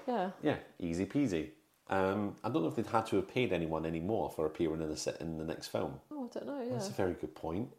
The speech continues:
Speaker 2: That, that is a good point.
Speaker 1: I guess it depends on their contract, though, 'cause
Speaker 2: Yeah.
Speaker 1: I think you can either get, we're just going off on this complete tangent here, but I think it's the same with music, isn't it? You can either get paid an amount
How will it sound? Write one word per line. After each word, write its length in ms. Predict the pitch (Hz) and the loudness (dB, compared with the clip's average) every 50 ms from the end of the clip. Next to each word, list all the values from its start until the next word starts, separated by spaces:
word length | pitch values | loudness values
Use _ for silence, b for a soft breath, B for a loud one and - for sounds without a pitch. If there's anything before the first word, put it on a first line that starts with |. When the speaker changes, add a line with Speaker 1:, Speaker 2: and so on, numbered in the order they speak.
| _ _ _ _ _ _ _ _ _ | _ _ _ _ _ _ _ _ _
Speaker 2:
That, 140 | - 131 131 | -2 0 2
that 140 | 110 117 131 | 4 4 4
is 100 | 147 127 | 2 2
a 40 | 92 | 2
good 160 | 87 87 - | 0 0 0
point. 240 | - - 82 - - | 0 -2 -2 0 0
Speaker 1:
I 20 | |
guess 160 | - 214 - - | -2 -4 -4 -6
it 60 | 202 | -8
depends 240 | - - 190 180 185 | -6 -6 -6 -4 -4
on 60 | 175 | -4
their 100 | 175 175 | -4 -4
contract, 380 | - 185 185 180 - - - | -4 -6 -6 -6 -8 -8 -8
though, 220 | 175 165 156 160 165 - _ _ _ - | -6 -6 -6 -6 -8 -12 _ _ _ -4
'cause 120 | - - | 0 2
Speaker 2:
Yeah. 420 | 92 90 87 90 87 87 87 85 80 76 67 67 67 - _ _ _ - | 2 2 2 0 -2 -2 -2 -4 -4 -6 -8 -12 -14 -18 _ _ _ -10
Speaker 1:
I 60 | 185 | -10
think 520 | 175 - - - 190 180 170 165 - - | -10 -8 -6 -4 -4 -4 -6 -10 -10 -8
you 120 | 190 175 175 | -8 -8 -8
can 320 | - - 175 175 - - | -8 -10 -8 -8 -6 -4
either 300 | 185 185 185 170 - 175 | -4 -4 -2 -2 -2 -2
get, 280 | 175 180 180 170 165 - - 160 - _ _ _ _ _ _ - - - | 0 0 0 0 0 -2 -6 -14 -20 _ _ _ _ _ _ -12 -10 -8
we're 120 | - 214 220 | -4 -4 -2
just 240 | 214 214 - - - | -2 -2 -2 0 2
going 100 | 214 202 | 4 4
off 100 | 180 170 | 4 2
on 40 | 175 165 | 0 -4
this 80 | 151 - | -4 -6
complete 260 | - 180 - - - | -4 -2 -2 0 0
tangent 280 | 185 180 175 165 156 160 | 0 -2 0 -2 -2 -2
here, 120 | 151 147 | -2 -2
but 220 | 151 165 156 B B B B B B B B B B B _ _ - | 0 0 -2 B B B B B B B B B B B _ _ 6
I 160 | 196 202 208 | 8 8 8
think 420 | 208 208 - 247 226 185 180 - - | 6 4 2 2 4 2 0 -2 -4
it's 120 | 190 190 | -4 -2
the 60 | - 180 | -2 0
same 160 | - 208 190 | 2 2 2
with 80 | 185 | 2
music, 380 | 185 208 220 220 175 170 170 - | 2 2 4 4 2 0 -2 -2
isn't 160 | 165 160 160 | -4 -4 -2
it? 160 | 160 170 - | -2 -2 -2
You 60 | - 180 | -2 -4
can 140 | - 196 | -2 -2
either 180 | 190 190 180 185 | 0 0 -2 -2
get 280 | 180 202 180 - - - - - | 0 0 -2 -2 -4 -8 -6 -2
paid 300 | 180 175 170 170 175 170 | 0 0 2 0 0 -2
an 100 | 170 170 | -2 -2
amount 460 | 170 180 175 160 160 160 170 175 175 | -2 -2 -2 -2 -2 -2 -2 -4 -6